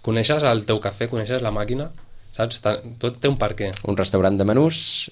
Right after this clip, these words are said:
Speaker 2: el, la,
Speaker 1: Correcte.
Speaker 2: cent cinquanta persones dinant,
Speaker 1: Sí.
Speaker 2: diez cafès, tot, tom, tom.
Speaker 1: Sí, llavors, eh,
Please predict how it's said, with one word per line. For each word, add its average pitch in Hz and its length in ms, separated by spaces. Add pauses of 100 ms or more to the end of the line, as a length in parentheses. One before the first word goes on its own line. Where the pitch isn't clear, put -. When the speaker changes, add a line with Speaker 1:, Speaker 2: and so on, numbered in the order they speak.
Speaker 2:
el, 87 440
la, 95 520
Speaker 1:
Correcte. 98 240
Speaker 2:
cent 120 200
cinquanta 110 400
persones 101 380
dinant, 151 480
Speaker 1:
Sí. - 160 (800)
Speaker 2:
diez 135 220
cafès, - 580 (240)
tot, 104 220
tom, 107 200
tom. 104 280 (100)
Speaker 1:
Sí, 107 220 (260)
llavors, 104 360
eh, 101 460